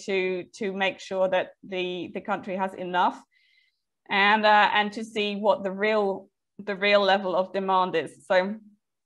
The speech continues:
this should be definitely the priority. And, and, uh, you know, there is a danger always of getting distracted by some, some other ideas about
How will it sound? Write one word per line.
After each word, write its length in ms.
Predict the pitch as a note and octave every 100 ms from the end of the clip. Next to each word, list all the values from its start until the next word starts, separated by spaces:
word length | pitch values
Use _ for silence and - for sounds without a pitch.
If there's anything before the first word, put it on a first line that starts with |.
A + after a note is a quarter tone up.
| _ -
this 200 | G3 G3+
should 160 | C4+ A3
be 100 | G3
definitely 440 | G3+ G3+ - -
the 120 | G3
priority. 760 | G3+ G#3 F3+ F3+ B3+ F4 F4 E4+ - _ _ _ _ _ _
And, 420 | A#3+ B3+ B3+ B3 B3+ A#3+
and, 320 | - C4 A#3+ G3
uh, 280 | A#3+ B3 G#3+
you 100 | B3
know, 140 | A#3+
there 240 | A3+ B3 B3
is 100 | C#4+
a 120 | A#3+
danger 440 | A#3 A#3+ A#3+ B3+
always 520 | G3+ A3+ A3+ A#3 A3
of 120 | G3+ G#3+
getting 280 | A3 G#3+
distracted 720 | G#3 G#3 - A3+ - - G#3+ G#3
by 220 | G3+ G3+
some, 500 | G3+ A3 G3+ G3+ F3+
some 300 | - G#3 G3+
other 200 | G3 G3
ideas 600 | - F#3+ G3 G3 G3 G3
about 380 | F#3+ G3 F#3